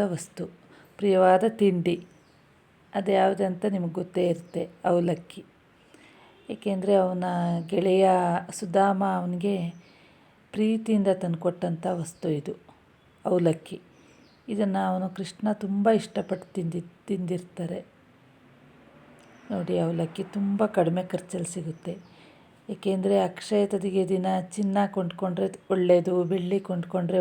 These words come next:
ಒಳ್ಳೆಯದು ಅಂತ ಕೇಳೇ ಇರ್ತೀವಿ. ಎಲ್ಲರೂ ಚಿನ್ನ ಕೊಂಡ್ಕೊಳಕ್ಕಾಗಲ್ಲ.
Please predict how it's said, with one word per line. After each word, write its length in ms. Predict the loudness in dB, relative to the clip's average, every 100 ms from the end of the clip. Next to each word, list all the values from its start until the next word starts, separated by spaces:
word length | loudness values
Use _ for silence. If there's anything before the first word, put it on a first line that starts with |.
| 2
ಒಳ್ಳೆಯದು 340 | 2 0 0
ಅಂತ 200 | -2 -4 -6 -6 -4
ಕೇಳೇ 320 | -2 0 0
ಇರ್ತೀವಿ. 460 | -2 -6 -10 -8 -10 -14 -20 -20 -20 -20 -20 -20 -4
ಎಲ್ಲರೂ 440 | 0 4 2 2
ಚಿನ್ನ 280 | -2 -2 0 0
ಕೊಂಡ್ಕೊಳಕ್ಕಾಗಲ್ಲ. 1000 | -2 -2 -2 -4 -4 -2 -4 -2 -4